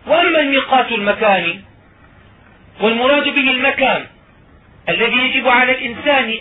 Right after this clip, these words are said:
أن يحرم منه، وليس المراد بالإحرام أن يلبس ثياب الإحرام، لقد يلبس الإنسان ثياب الإحرام في بيته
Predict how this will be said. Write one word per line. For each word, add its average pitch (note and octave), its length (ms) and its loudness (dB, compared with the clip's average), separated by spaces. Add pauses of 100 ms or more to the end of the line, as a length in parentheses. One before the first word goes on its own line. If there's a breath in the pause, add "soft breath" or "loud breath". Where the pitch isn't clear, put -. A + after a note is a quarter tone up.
(100)
أن A3+ 240 0
يحرم D4 640 0
منه، D#3 300 -4 (640)
وليس C4+ 340 0
المراد D4+ 380 4
بالإحرام C#4+ 580 0
أن C#4 160 0
يلبس B3+ 400 -2
ثياب B3+ 360 2
الإحرام، A#3+ 600 2 (1040)
لقد G#3+ 320 -2
يلبس C4+ 300 -2
الإنسان C4+ 500 0
ثياب C4 320 0
الإحرام C4 460 2
في A#3 160 -4
بيته B3+ 580 -2